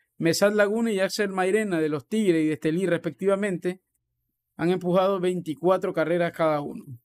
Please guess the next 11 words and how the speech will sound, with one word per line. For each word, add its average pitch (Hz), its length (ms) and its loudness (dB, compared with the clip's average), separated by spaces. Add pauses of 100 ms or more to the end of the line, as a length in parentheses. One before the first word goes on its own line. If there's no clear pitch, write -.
(640)
Entonces, 143 240 -6
estos 160 200 -4
son 170 180 0
los 175 140 2
líderes 180 460 0
en 175 160 -2
carreras 165 340 0
empujadas. 175 460 0
Vamos 165 240 -4
con 185 240 -4
los 180 320 0